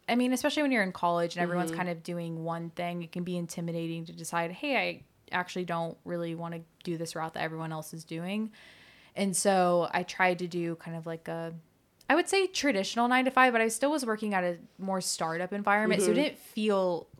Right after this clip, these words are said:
Speaker 1: corporate. It was a lot, a lot of hours. I loved the people I was working with, and the work was honestly really fun, and it was in influencer marketing, so it did teach me a lot about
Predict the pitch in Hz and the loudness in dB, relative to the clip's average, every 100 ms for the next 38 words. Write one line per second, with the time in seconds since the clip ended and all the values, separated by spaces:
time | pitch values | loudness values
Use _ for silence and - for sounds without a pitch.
0 | - - 196 185 180 147 135 220 214 185 | -16 -2 0 0 0 0 4 4 4 0
1 | - _ _ - 190 185 190 196 196 - | -12 _ _ 0 0 0 4 8 8 6
2 | 185 175 175 165 - 160 170 185 190 175 | 2 0 0 -2 0 2 4 2 0 -2
3 | 175 190 196 190 185 190 180 170 160 160 | -2 2 0 0 -8 -8 -4 -2 -2 -4
4 | 165 160 - 190 196 190 170 160 165 - | -4 -4 -4 -4 -2 -2 -4 -6 -6 -10
5 | - - - - 220 233 247 247 214 202 | -20 -20 -4 4 6 6 6 4 4 4
6 | 226 196 185 175 - 165 180 180 170 - | -2 0 2 0 -2 -2 0 -2 -4 -8
7 | _ - 190 - 175 180 - 214 240 233 | _ -6 -6 -4 -4 -2 0 0 2 0
8 | 220 240 233 233 226 233 214 190 160 185 | 2 2 2 2 0 0 2 0 2 0
9 | 180 - - 190 - 185 170 165 165 165 | 0 -4 -6 -6 -2 -2 0 0 0 0
10 | 165 156 156 - | 0 0 0 -2